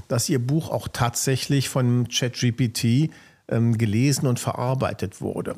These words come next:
Vielleicht wurden ja auch nur ein Dutzend Rezensionen und Besprechungen trainiert, die sich mit dem Buch von Sarah Silverman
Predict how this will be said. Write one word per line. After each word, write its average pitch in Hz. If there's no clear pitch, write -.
Vielleicht 110
wurden 131
ja 120
auch 117
nur 127
ein 113
Dutzend 127
Rezensionen 120
und 117
Besprechungen 151
trainiert, 113
die 110
sich 101
mit 110
dem 101
Buch 113
von 107
Sarah 98
Silverman 104